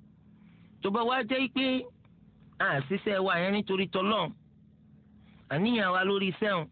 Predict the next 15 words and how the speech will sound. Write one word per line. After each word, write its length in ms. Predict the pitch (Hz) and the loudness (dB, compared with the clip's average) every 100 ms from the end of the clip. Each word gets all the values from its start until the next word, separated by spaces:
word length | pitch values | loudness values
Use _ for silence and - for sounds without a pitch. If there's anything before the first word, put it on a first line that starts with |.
| - - - - - - - - - | -14 -20 -20 -20 -20 -20 -20 -20 -4
eruku 380 | 190 214 - 233 | 0 2 0 -2
ti 160 | 220 | 0
dà 180 | 160 165 | 0 0
sí 100 | 156 208 | 0 -2
pàǹtí 420 | 180 143 135 208 | 0 0 2 0
ti 120 | 208 | 0
bá, 320 | 170 220 196 - - - - - - - - - - | -2 0 -2 -6 -12 -20 -20 -20 -20 -20 -20 -20 -8
bí 200 | - 185 | 0 0
kò 120 | - 190 | 0 -2
jẹ́ 180 | 190 | -2
pé 140 | 180 196 | -2 -2
n 80 | 175 | 0
ta 220 | 185 160 | 0 0
fi 120 | 175 | -2
sùn, 280 | 160 165 | -2 -2